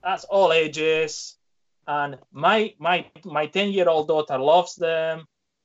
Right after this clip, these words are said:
My son finds them absolutely hilarious. I love them too. What's not to love, you know? Uh, that's just one of them. I mean, obviously there's many, but Calvin and Hobbes, I think, is fantastic.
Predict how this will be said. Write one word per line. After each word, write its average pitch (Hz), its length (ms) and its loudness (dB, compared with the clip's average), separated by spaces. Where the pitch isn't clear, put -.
My 143 160 0
son 185 380 2
finds 160 300 -4
them - 120 -6
absolutely 165 480 0
hilarious. 151 960 0
I 165 220 4
love 151 260 4
them 135 240 -12
too. 156 240 -6
What's 156 240 -8
not 156 200 -6
to 127 60 -8
love, 123 420 -2
you 143 100 -14
know? 131 180 -4
Uh, 131 420 2
that's 135 280 -2
just 139 200 2
one 143 160 0
of 120 140 -2
them. 117 180 -2
I 113 80 -6
mean, 117 140 -8
obviously 120 340 -4
there's 113 380 -2
many, 147 360 2
but 135 200 6
Calvin 156 280 4
and 143 100 0
Hobbes, 147 240 0
I 131 60 -2
think, 135 240 -8
is - 340 -2
fantastic. 151 1000 -2